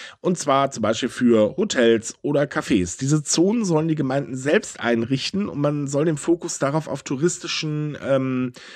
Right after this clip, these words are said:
Zustrom lenken. Und man hofft sich da, äh, dass speziell im ländlichen Bereich so mehr Touristen angelockt werden.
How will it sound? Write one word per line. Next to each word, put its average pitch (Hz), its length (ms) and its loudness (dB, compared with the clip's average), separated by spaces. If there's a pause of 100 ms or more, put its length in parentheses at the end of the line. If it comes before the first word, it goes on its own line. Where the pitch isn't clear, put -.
(120)
Zustrom 113 600 0
lenken. 107 320 -2
Und 180 80 0
man 147 180 -2
hofft 208 200 -4
sich - 180 -10
da, 104 460 -4
äh, 139 240 -2
dass 143 280 -4
speziell 147 380 -4
im 139 80 -2
ländlichen 190 400 -4
Bereich 131 260 0
so 147 220 0
mehr 151 240 -2
Touristen 160 480 -4
angelockt 85 500 -8
werden. - 300 -14